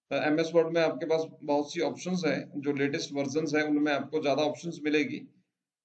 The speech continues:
अ, और जब आपको वो ठीक लगे तो आप उसको set कर सकते हैं।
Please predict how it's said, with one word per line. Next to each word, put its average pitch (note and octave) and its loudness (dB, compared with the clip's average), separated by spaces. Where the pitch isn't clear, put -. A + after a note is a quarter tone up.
अ, C#3 -4
और - -2
जब E3 4
आपको F#3 6
वो F#3 4
ठीक F3+ 2
लगे D#3+ 10
तो D#3+ 2
आप C#3+ 4
उसको - -8
set D3+ 2
कर D3 0
सकते C3 -8
हैं। - -10